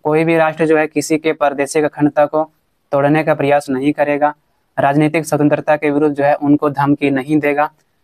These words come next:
अपने शक्ति का प्रयोग करके जो है उन पर आक्रमण नहीं करेगा। पांचवी बात कही गई है कि संघ के सभी सदस्य राष्ट्र अंतर्राष्ट्रीय विवादों का समाधान शांतिपूर्वक उपायों से करेगा जिससे विश्व शांति, सुरक्षा एवं न्याय की रक्षा हो सके।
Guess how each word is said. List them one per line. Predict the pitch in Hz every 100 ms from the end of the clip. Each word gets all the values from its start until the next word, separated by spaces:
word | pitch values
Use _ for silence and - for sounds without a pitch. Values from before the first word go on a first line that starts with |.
| -
अपने | 139 165
शक्ति | 160 151 - 160
का | 156
प्रयोग | 151 143 156 156
करके | 147 143
जो | 139
है | 139 185 - _ _ _ -
उन | 143
पर | 151
आक्रमण | 147 143 143 147
नहीं | 143 135 147
करेगा। | 143 131 127 - _ _ _ _ -
पांचवी | 139 170
बात | 160 160
कही | 160 156
गई | 160 160
है | 160
कि | 160 160
संघ | 156 160
के | 156
सभी | - 139 151
सदस्य | 147 139 143 160 - _ _ _ _ -
राष्ट्र | 139 151 156
अंतर्राष्ट्रीय | 156 151 147 143 165
विवादों | 151 143 156
का | 151
समाधान | - 143 139 143 143 127 -
शांतिपूर्वक | 147 147 151 156 160 160
उपायों | 151 143 147
से | 151 160
करेगा | 151 151 151 165 _ _ _ _
जिससे | 131 147 - 160
विश्व | 156 165
शांति, | 160 147 147 147 156 160 _ -
सुरक्षा | 147 143 -
एवं | 156 151
न्याय | 143 147
की | 151
रक्षा | 139 -
हो | 135
सके। | - 131